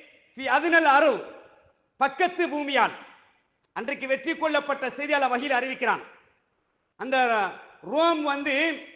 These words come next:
பக்கத்து பூமியால், அதாவது பாரசீகத்தால் வெற்றி கொள்ளப்பட்டு விட்டது.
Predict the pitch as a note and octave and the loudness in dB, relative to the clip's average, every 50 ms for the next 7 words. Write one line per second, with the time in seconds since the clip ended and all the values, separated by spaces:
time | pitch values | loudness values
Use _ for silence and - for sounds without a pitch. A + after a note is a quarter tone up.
0 | - _ - - C4+ C4+ - F4 E4 E4 E4 E4 C4+ B3+ D4 D4+ C#4+ C#4+ C#4 C4 | -16 _ 0 0 0 0 2 0 0 2 0 -6 -6 -4 -6 -6 -4 -2 2 2
1 | B3+ C4+ C#4 C#4+ D4+ D#4+ D4+ E4 D#4 D4 C4+ A#3 G#3 - - - - B3 C#4 D#4 | 4 4 4 4 4 2 0 0 0 0 -2 -2 -4 -8 -14 -6 2 4 6 6
2 | E4+ F4 E4+ E4+ - D#4 D4 C#4+ C4+ - C4+ B3+ A#3+ G#3+ E3 G#2 - - - - | 6 6 4 0 -2 -2 -2 -2 0 2 2 4 4 4 2 -4 -12 -18 -20 -20
3 | - _ _ - G#3+ C#4+ C#4+ - F4 E4+ - D#4 D4 C#4+ C#4 C#4 C4 - B3+ B3+ | -20 _ _ -4 -4 -4 -2 0 -2 0 2 2 2 2 0 -2 -4 -6 -6 -8
4 | A#3 A#3 - G#3+ G3+ F#3+ G3 G3+ | -8 -6 -4 -4 -2 0 0 0